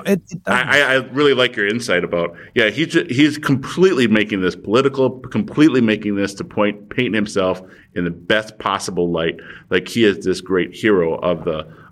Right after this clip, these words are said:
Speaker 2: of the people of his empire, when really it was all about,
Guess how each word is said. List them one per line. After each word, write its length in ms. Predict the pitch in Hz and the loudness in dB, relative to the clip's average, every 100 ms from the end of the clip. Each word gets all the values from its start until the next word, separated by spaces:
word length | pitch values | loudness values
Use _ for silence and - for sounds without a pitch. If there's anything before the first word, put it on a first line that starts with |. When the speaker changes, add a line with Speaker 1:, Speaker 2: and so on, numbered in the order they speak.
| - | -8
Speaker 2:
of 80 | 87 | -6
the 80 | |
people 320 | 87 117 - 82 | -6 -8 -4 -4
of 60 | |
his 100 | 80 | -2
empire, 500 | 87 87 - 82 76 - - - | -4 -4 -4 -4 -4 -10 -20 -6
when 240 | 90 87 | -2 0
really 240 | 92 95 85 | 0 2 0
it 60 | 82 | 0
was 100 | 82 | 0
all 180 | 82 | 0
about, 480 | 85 82 80 80 - | 0 -2 -2 -4 -10